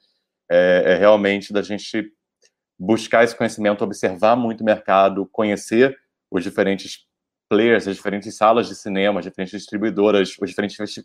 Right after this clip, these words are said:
festivais, e pra poder e, e saber também que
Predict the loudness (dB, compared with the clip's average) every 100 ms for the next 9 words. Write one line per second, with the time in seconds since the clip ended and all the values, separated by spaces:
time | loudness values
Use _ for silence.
0 | _ -2 -2 4 4 4 0 -12 _ _
1 | _ _ _ _ -4 0 0 0 0 0
2 | -2 0 0 2 2 2 0 2 0 -2
3 | -12 _ _ _ _ _ _ _ _ _
4 | -20 -12 -8 -2 2 2 4 2 2 0
5 | -2 -2 -4